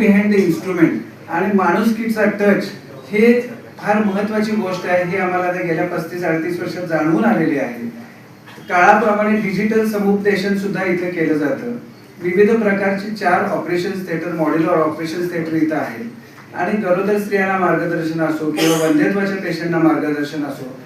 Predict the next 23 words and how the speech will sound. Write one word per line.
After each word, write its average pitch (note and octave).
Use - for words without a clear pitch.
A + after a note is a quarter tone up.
याच्यासाठी G#3
वेगवेगळे G#3
प्रकारचे F3
आठ G3+
स्त्रीरोग F#3+
तज्ज्ञ, F3
पाच F3+
काउन्सिलर D#3
अशी E3+
आमची G3
विविध G3+
प्रकारची F#3+
टीम G#3+
ओपीडी G#3+
करता F3+
सतत F3+
कार्यरत C#3+
असते. -
वंध्यत्व A3+
खरं G#3+
सांगायचं G#3
तर A3
आयव्हीएफ G3+